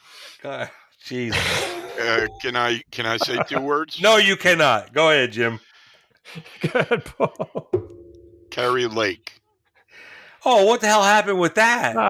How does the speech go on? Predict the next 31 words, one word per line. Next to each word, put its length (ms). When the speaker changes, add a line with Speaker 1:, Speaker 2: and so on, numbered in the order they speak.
Speaker 3:
our 160
hair's 260
too 160
short. 400
<laughs> 20
Not 200
that 100
Speaker 1:
No, 60
Speaker 3:
I'm 60
Speaker 1:
but 220
Speaker 3:
being, 300
not 200
that 100
I'm, 200
you 60
know, 140
not 220
that 80
I'm 80
being, 440
uh, 240
Speaker 1:
that 200
is 0
in-, 40
Speaker 3:
materialistic 540
Speaker 1:
that 400
Speaker 3:
or 20
Speaker 1:
is 140
Speaker 3:
shallow. 220
Speaker 1:
absolutely 920
insane. 840